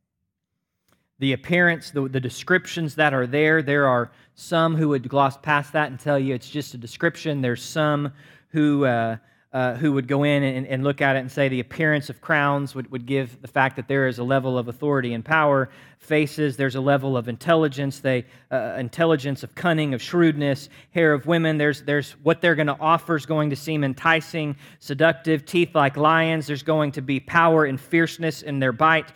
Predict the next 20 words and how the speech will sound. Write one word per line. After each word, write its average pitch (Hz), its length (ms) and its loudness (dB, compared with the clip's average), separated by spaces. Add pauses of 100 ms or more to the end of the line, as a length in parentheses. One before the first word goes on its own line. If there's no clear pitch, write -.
(240)
Breastplates 160 680 2
like 143 200 2 (140)
iron, 165 380 4
they 143 100 2
won't 147 220 -2
be 147 120 0
able 151 240 0
to 143 120 -10
be 135 160 -2
defeated 165 480 -4
except 156 440 -2
but 151 180 -2
by 143 140 4
a 139 60 4
s-, - 220 -10 (280)
by 143 120 4
a 135 120 2
greater 160 320 2
supernatural 151 720 0
power. 170 500 4